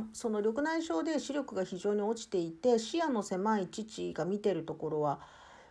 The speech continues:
普段でも見えてないから、探し物はちょっと無理で、認知症が進んできた母にとっては、目の前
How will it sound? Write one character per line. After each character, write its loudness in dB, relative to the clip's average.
普 2
段 8
で 2
も 2
見 2
え 2
て -2
な 0
い -4
か 0
ら、 8
探 4
し -2
物 4
は 6
ち -2
ょ 2
っ -4
と -2
無 0
理 -4
で、 2
認 2
知 -4
症 0
が 4
進 -4
ん 4
で 0
き -6
た 2
母 -2
に -2
と -4
っ -10
て -8
は、 -2
目 0
の 2
前 0